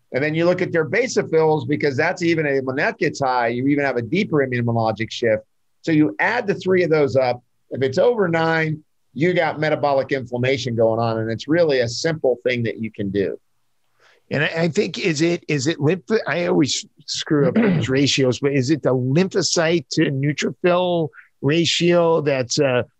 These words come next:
Speaker 2: bad prognostic marker for heart disease and certain other con-, for, uh, cancer and certain other conditions?
Speaker 1: Yeah, that's correct. That's
Speaker 2: Okay.
Speaker 1: right. Yeah. So I, it's a big, I mean, I think that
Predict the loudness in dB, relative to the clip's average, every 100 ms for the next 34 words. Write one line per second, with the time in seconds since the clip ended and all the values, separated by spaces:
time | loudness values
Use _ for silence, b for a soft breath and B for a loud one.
0 | -8 -2 -2 -2 -2 -2 -2 -2 0 0
1 | 0 0 0 0 0 0 0 0 0 -2
2 | 0 -4 0 0 2 2 4 2 2 -2
3 | -2 -2 0 0 0 0 0 -2 -4 -2
4 | 0 0 0 -2 -2 -2 -2 0 0 0
5 | 0 0 0 2 0 2 0 0 0 0
6 | -2 -4 -8 -18 _ _ -2 0 -2 -8
7 | _ -4 -4 0 2 2 0 -8 _ _
8 | _ -4 0 -2 -2 -6 -12 _ _ _
9 | _ _ -2 0 0 0 2 4 2 0
10 | -2 0 -2 -2 0 2 0 -4 -4 -4
11 | 0 0 0 -2 -2 -2 0 0 0